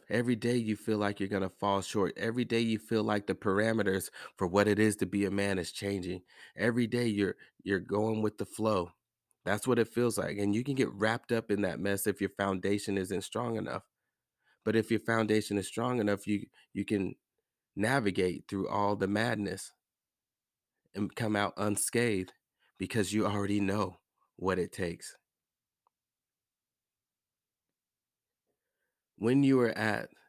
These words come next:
the forefront, when you are leading, you have to lead with confidence and patience. Why? Why are you able to do that?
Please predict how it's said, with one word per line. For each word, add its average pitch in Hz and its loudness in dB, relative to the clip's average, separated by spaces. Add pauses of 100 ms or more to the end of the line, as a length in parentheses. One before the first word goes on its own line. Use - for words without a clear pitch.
(420)
the 98 -4
forefront, 92 0 (460)
when 120 0
you 117 2
are 98 2
leading, 98 -2 (680)
you 104 -2
have 120 -2
to 110 2
lead 104 0
with 101 -4
confidence 98 -2 (580)
and 92 -4
patience. 92 -4 (2250)
Why? 113 -2 (440)
Why 117 2
are 120 2
you 120 0
able 107 0
to 95 -2
do 92 -4
that? - -8